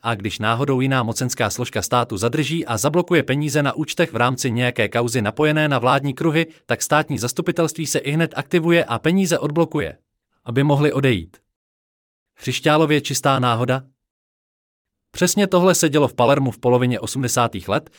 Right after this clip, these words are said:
když elitní a neskorumpovaní detektivové z útvaru zvláštního vyšetřování ministerstva vnitra začali na Sicílii obstavovat účty místním kmotrům a jejich firmám napojeným na organizovaný zločin,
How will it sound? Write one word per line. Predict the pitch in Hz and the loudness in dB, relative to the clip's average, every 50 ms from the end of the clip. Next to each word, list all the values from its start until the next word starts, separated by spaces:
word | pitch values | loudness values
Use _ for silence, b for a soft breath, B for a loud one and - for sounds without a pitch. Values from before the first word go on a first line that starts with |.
| b b | b b
když | - 110 104 - - | -6 -4 -4 -4 -2
elitní | - 165 202 196 202 202 196 190 | 0 2 2 2 2 0 0 0
a | - 139 131 | 0 -2 0
neskorumpovaní | 123 156 156 - - 190 180 180 170 175 160 170 170 170 156 | 0 -2 -2 0 0 2 2 2 2 2 2 2 2 0 0
detektivové | 123 143 143 175 170 170 - 151 156 147 143 139 135 | 0 0 -2 -2 -2 -2 -2 0 0 2 2 0 0
z | - - | -2 -4
útvaru | 143 131 - 160 156 147 127 | -8 -4 -2 -2 -2 -2 0
zvláštního | 107 120 127 127 117 - - 117 113 110 | 0 0 0 0 0 -2 -4 -4 -2 -2
vyšetřování | 101 110 - 131 123 - 139 123 131 131 127 131 131 107 | -4 -4 -4 -4 -4 -2 0 0 2 2 2 0 0 -2
ministerstva | 101 110 135 131 - 135 120 - - 127 123 113 | 0 -2 -2 -2 -2 -4 -6 -4 -2 -2 -2 0
vnitra | 98 117 127 131 139 139 | 0 -2 -2 0 -2 0
začali | 110 123 123 - - 131 123 | 0 -2 -2 -2 -2 0 0
na | 113 104 | -2 -2
Sicílii | - - 127 - - 143 139 139 139 135 - | -4 -6 -6 -4 -4 0 0 2 0 0 -2
obstavovat | 127 120 - - - 131 131 120 123 120 - | -4 -8 -4 -2 0 0 2 2 0 -2 -2
účty | - 135 - - - 127 | -6 -8 -6 -4 -2 -2
místním | 110 113 110 - - 143 120 98 | 0 -2 -4 -4 -6 -6 -6 -4
kmotrům | - 127 147 - 185 165 160 160 - | -4 -4 -2 0 0 0 0 0 0
a | - 113 101 | -2 -2 -2
jejich | 98 98 127 170 175 - - | 0 0 0 0 -2 -2 -2
firmám | - 123 127 131 127 113 98 | -2 0 0 2 0 0 0
napojeným | 107 110 - 143 139 135 135 135 131 | -2 -2 0 0 0 0 0 0 0
na | 123 113 - - | -2 -2 -2 -2
organizovaný | 143 147 165 170 165 143 - 147 143 139 131 101 | -2 0 0 0 0 2 2 2 2 0 0 0
zločin, | 87 117 131 - - 160 160 160 | -2 -4 -2 0 0 0 0 -2